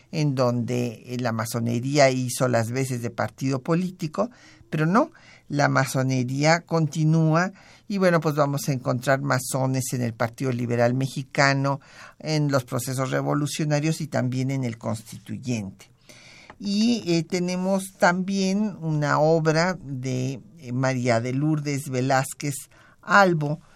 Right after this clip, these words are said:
sobre la participación estudiantil en el Congreso de mil novecientos diez, que fue, pues, justo el inicio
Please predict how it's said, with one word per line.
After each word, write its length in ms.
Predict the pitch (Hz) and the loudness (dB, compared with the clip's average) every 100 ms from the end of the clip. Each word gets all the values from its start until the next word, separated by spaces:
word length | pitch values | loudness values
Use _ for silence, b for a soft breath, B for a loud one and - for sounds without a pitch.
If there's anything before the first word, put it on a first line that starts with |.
| b b | b b
sobre 400 | - - 165 165 | -6 2 4 8
la 180 | 156 151 | 8 8
participación 880 | 151 147 151 127 147 147 151 175 190 | 6 2 -4 -4 -2 -2 0 0 0
estudiantil 1200 | 202 - 170 156 143 139 139 - 190 180 180 - b b b | -2 -4 -6 -4 0 0 0 -2 -2 -2 -4 -10 b b b
en 240 | 185 170 165 | 2 6 6
el 180 | 156 151 | 4 0
Congreso 800 | 165 147 147 165 165 160 190 180 | 0 2 2 4 2 2 0 0
de 240 | 156 139 | 0 0
mil 360 | 139 151 143 151 | 0 0 0 0
novecientos 1040 | 147 127 113 - 135 127 123 - 143 147 | 0 -2 -6 -8 -4 -4 -4 -4 -6 -4
diez, 300 | 233 294 311 - - - B B B B - | 2 2 2 -2 -14 -18 B B B B -4
que 160 | 180 | -2
fue, 260 | 175 156 139 | 0 0 0
pues, 220 | 175 160 | -2 -4
justo 600 | - 165 - - 165 170 B B B - | -4 -4 -4 0 0 0 B B B -8
el 300 | 143 139 135 | -2 0 0
inicio 720 | 139 170 196 196 185 165 156 | 2 4 4 2 0 0 0